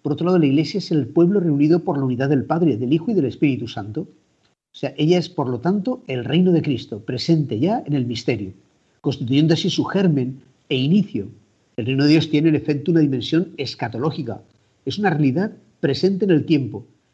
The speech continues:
pero su definitiva realización llegará con el fin y el cumplimiento de la historia. Entonces, es decir, ya está aquí, o sea, cuando ya se instala la Iglesia, ya Cristo está presente de una manera sacramental y comienza el reino de Dios.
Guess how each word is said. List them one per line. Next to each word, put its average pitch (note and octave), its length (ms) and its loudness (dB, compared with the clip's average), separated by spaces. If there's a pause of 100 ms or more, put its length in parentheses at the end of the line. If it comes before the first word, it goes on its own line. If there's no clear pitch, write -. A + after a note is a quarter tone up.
(120)
pero C#3 180 0
su C3+ 160 -6
definitiva C3+ 520 -4
realización D#3 640 2
llegará D3+ 360 -2
con B2+ 140 -4
el A#2 100 -4
fin A#3 340 -2
y D#3+ 60 2
el C#3+ 100 -2
cumplimiento F3 800 2 (240)
de C#3 120 -4
la A#2+ 60 -2
historia. A2 440 -10 (420)
Entonces, C#3 240 2
es A2+ 60 -4
decir, A#2 180 0
ya D3 160 0
está E3+ 180 -4
aquí, D#3 240 0
o A#2 60 2
sea, A#2 140 -6
cuando A#2+ 240 -2
ya D3 80 0
se D#3 80 -6
instala D#3+ 260 -2
la D#3 120 4
Iglesia, E3+ 480 2
ya D3+ 180 2
Cristo - 240 -2
está D3+ 180 -4
presente F#3+ 580 -2 (300)
de C#3+ 80 0
una D3+ 60 2
manera D#3+ 180 2
sacramental F3+ 760 0 (180)
y D3+ 80 -4
comienza D#3 400 4
el D3 100 2
reino C#3+ 260 2
de A#2 120 -4
Dios. B2 220 -4